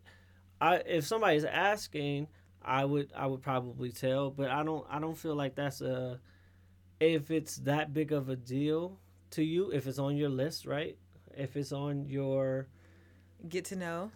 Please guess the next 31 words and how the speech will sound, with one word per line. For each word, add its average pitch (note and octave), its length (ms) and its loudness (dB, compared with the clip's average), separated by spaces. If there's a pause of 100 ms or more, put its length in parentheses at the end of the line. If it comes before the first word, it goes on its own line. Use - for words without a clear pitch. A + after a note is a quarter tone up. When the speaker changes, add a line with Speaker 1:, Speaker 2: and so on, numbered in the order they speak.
(180)
Speaker 1:
get D#3+ 160 8
to F#3 60 -2
Speaker 2:
things. D3 120 6
Speaker 1:
know D#3 160 6
list, G3 340 4
Speaker 2:
Yes. F#3+ 320 -4
Speaker 1:
you D#3 240 2
should E3+ 240 -2
probably D3 360 4
ask C3 200 2
that B2 160 -2
before - 240 -12
the - 80 -12
first - 240 -10
date. - 200 -12 (960)
Speaker 2:
Before E3 200 2
Speaker 1:
That's, G3+ 100 8
Speaker 2:
even E3+ 260 0
going E3 340 0
on D#3 60 8
Speaker 1:
yeah. D#3+ 120 8
Speaker 2:
the B2+ 40 -2
first C3+ 260 -6
date. B2+ 260 -10 (100)
Ah, G3+ 460 -4 (380)
Speaker 1:
So, C#3+ 260 2
Speaker 2:
okay. C#3 160 2 (260)
Well, F#4 320 -4 (380)
Speaker 1:
I E3 100 4
feel G3+ 180 2
like F#3 300 2